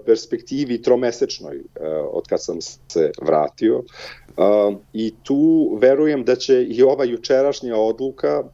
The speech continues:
e, u Savetu Evrope, oko procesa učlanjivanja u Savetu Evrope, možda imati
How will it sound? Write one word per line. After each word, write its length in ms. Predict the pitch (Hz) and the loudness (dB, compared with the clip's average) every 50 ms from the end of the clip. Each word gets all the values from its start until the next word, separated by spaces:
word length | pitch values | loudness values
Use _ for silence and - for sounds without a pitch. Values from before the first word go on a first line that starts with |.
| _ _ | _ _
e, 80 | - 98 | -6 -6
u 200 | 98 101 98 98 | -4 -4 -4 -6
Savetu 460 | - - 113 110 113 113 113 - 110 | -4 0 0 2 2 0 0 2 2
Evrope, 380 | 104 95 101 104 107 117 123 - _ | 2 2 4 2 2 0 0 -4 _
oko 300 | - 104 101 90 - - | -2 -2 -2 0 -2 -2
procesa 440 | - - 107 104 - - - - 98 | 0 0 0 0 0 -4 -6 -4 -4
učlanjivanja 480 | 90 - - 92 90 92 95 104 104 | -4 -2 -2 -2 0 0 0 0 0
u 40 | 98 | 0
Savetu 340 | - - 107 101 101 101 101 | 0 0 0 0 0 0 0
Evrope, 340 | 95 92 98 113 113 - 131 | 2 4 4 2 2 2 -2
možda 420 | 107 110 110 113 110 - 123 123 120 104 98 | -2 0 0 0 0 2 2 0 0 0 -4
imati 520 | - 123 123 123 123 117 - 113 104 92 | -6 -2 -2 0 -2 -2 -4 -6 -6 -6